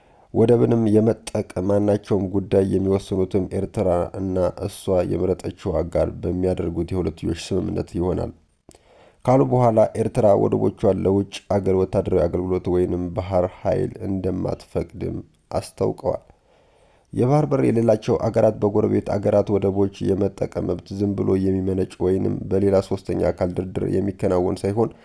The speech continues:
በዓለም አቀፍ የሕግ የሚመራ መሆኑንም አስረድተዋል። ሚኒስትሩ ጨምረውም፣ «ወደብን መጠቀም የንግድ እንጂ የፖለቲካ ወይም ወታደራዊ ጉዳይ አይደለም። ኤርትራ በወደቦቿ ፍትሐዊና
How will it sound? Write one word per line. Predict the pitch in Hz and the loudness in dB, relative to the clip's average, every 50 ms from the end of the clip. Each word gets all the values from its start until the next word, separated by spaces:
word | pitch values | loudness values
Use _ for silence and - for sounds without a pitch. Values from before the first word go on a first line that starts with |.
| - - - - - _ | -20 -20 -20 -20 -20 _
በዓለም | - 110 104 - - 110 117 117 123 120 | -2 0 0 2 2 2 0 2 2 2
አቀፍ | 117 117 117 - - - - 98 - - | 2 0 0 -4 -8 -8 -8 -8 -6 -4
የሕግ | 110 104 107 107 98 98 98 98 98 98 98 98 | -4 -4 -4 -4 -6 -8 -12 -12 -8 -6 -2 0
የሚመራ | 104 104 104 107 104 101 98 92 92 90 85 87 | 0 0 2 0 0 0 0 2 2 2 2 2
መሆኑንም | 90 92 95 90 90 90 92 92 95 - | 0 0 0 0 0 -2 -2 -4 -4 -6
አስረድተዋል። | - - - - 101 101 101 - - 113 87 - - 90 | -8 -10 -8 -6 -6 -6 -6 -2 2 2 2 2 0 -4
ሚኒስትሩ | 87 95 104 107 - - 107 107 | -4 -4 -4 -4 -4 -6 -8 -8
ጨምረውም፣ | - - 98 104 104 101 101 101 104 104 | -4 -4 -2 -2 0 2 2 2 2 0
«ወደብን | 101 101 101 98 101 98 104 101 101 | 0 0 2 2 2 0 0 0 0
መጠቀም | 98 95 95 - - - 104 - - - - 95 95 95 | 0 -2 -2 -4 -8 -10 -10 -10 -8 -8 -8 -6 -6 -4
የንግድ | 98 98 98 98 95 95 101 101 | -2 -2 -2 -2 -2 -4 -6 -8
እንጂ | 98 95 95 98 98 98 98 - | -6 -6 -6 -6 -6 -8 -6 -4
የፖለቲካ | 104 104 - 101 98 95 92 - - - 87 | -6 -4 -2 -2 -2 -2 -4 -4 -4 -2 -2
ወይም | 90 90 92 92 | -2 -2 -2 -4
ወታደራዊ | 95 98 - - 92 98 104 101 98 101 | -4 -4 -4 -4 -4 -2 -2 -4 -4 -2
ጉዳይ | 107 101 95 95 - - 98 98 101 - - - - - - _ - _ _ - | -4 -6 -8 -6 -4 -2 -2 -2 -2 -6 -12 -20 -20 -20 -20 _ -20 _ _ -2
አይደለም። | 87 107 113 110 113 107 107 101 95 92 - - | 0 0 0 0 0 0 0 0 0 -2 -2 -4
ኤርትራ | 95 104 - - - 110 110 104 101 101 | -4 -4 -2 -2 0 2 4 4 4 2
በወደቦቿ | - - 107 107 104 107 104 104 101 - - - 98 92 | 2 0 0 0 2 2 2 0 0 -2 -2 -2 -2 -2
ፍትሐዊና | - - 104 - 113 107 98 98 104 98 | -2 -4 -8 -6 -2 -2 -2 -2 0 0